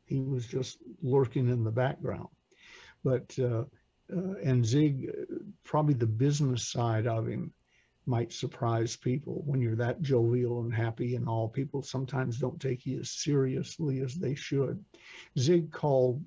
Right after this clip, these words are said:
me and a guy, a gentleman named Merle Frazier, who's one of my original mentors and still a good friend to this day,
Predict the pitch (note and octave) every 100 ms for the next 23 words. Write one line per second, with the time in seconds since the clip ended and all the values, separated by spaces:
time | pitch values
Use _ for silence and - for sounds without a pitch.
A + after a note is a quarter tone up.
0 | - F3+ D#3+ C3+ C#3 C#3 D3 - C3 A#2+
1 | A#2 A#2 D3 A#2+ A#2+ A#2+ C3+ A#2 A#2+ A#2
2 | A#2 G#2+ A2+ A2+ A2+ - A#2+ A#2+ A#2 -
3 | - - C#3+ C3+ E3 A2+ G#2+ A#2 A#2+ -
4 | _ _ _ _ B2+ G#2+ A#2+ B2 C#3 B2
5 | A2 A2+ A2 A2 A#2+ A#2 A2+ A#2 - B2
6 | G#2 - - B2 A2 A2+ A#2 - A#2+ A#2+
7 | A2+ A2+ B2 A#2 - D#3 A#2+ A#2+ A#2+